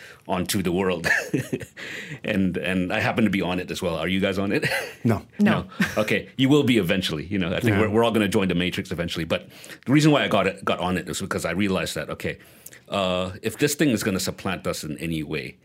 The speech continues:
Speaker 1: uh, down the line, uh, might as well get ahead of the curve and, and, and, and, and know how it works. Because, um, on top of Chat G P T, there's this whole thing about generative A I and how it could potentially change the game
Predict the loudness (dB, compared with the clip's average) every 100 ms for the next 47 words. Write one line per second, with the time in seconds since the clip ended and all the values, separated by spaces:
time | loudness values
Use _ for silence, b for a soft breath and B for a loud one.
0 | b b b b -8 -6 -2 -2 -2 -2
1 | -2 -4 -8 -8 -6 -6 -4 -2 0 0
2 | 0 0 -2 -4 -6 -8 -6 -6 -8 -12
3 | -14 -16 _ b b b -6 -4 -4 -6
4 | -6 -6 -6 -4 -4 -2 -2 -4 -2 -4
5 | -2 -6 -8 -12 B B -4 0 0 0
6 | 0 0 2 0 -4 -12 -4 -2 0 0
7 | 0 -2 -4 -6 -6 -6 -6 -6 -6 -4
8 | -2 -2 -2 -2 -2 -4 -2 -2 -2 -4
9 | -8 -6 -6 -6 -8 -10 -10 -8 -4 -4
10 | -4 -6 -8 -8 -4 -4 -4 -4 -4 -4
11 | -6 -4 -2 -2 -4